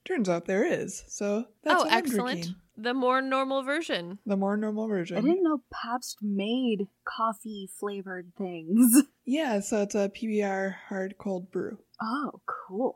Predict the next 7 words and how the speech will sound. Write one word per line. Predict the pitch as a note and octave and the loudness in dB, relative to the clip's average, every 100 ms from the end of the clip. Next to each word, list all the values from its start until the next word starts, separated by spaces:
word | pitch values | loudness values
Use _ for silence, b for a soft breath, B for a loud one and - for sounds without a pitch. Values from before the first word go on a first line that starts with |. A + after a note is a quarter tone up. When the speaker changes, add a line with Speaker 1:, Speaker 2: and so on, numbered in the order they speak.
| _ - | _ -6
Speaker 1:
Described | A#3 - A#3 G#3 A3+ - | -4 -4 -2 0 0 -2
as | G#3+ G3+ | -2 -2
slightly | - - - D4+ F#4 G3 F#3 | -6 -8 -4 -2 -2 -4 -2
sweet | - G3+ F3+ F#3 - | -4 -4 -4 -6 -6
and | G#3 G3 | -4 -2
dairy | G3+ G3 G3 G3+ | -2 -4 -4 -6
free. | - - G#3 | -8 -10 -10